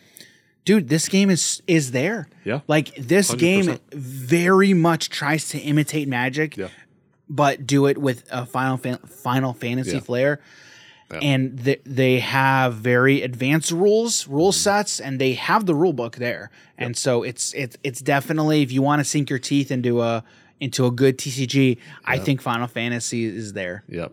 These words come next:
Speaker 1: It's a good one.
Speaker 2: The, the other thing is, so the forwards are pretty much your creatures. Uh, the back row cards are
Speaker 1: Mm-hmm.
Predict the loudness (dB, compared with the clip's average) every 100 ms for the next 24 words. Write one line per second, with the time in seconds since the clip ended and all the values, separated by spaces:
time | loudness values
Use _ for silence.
0 | -10 -8 -4 -4 -4 -10 -4 0 2 0
1 | -2 -6 -6 -2 0 0 0 -2 0 0
2 | 0 0 -2 0 2 4 4 2 0 -2
3 | -2 -2 -2 -2 -6 -2 0 2 0 0
4 | -6 _ _ _ -6 -4 -4 -6 -10 _
5 | 0 0 -2 -2 0 0 -2 -4 -2 -2
6 | -2 -2 -2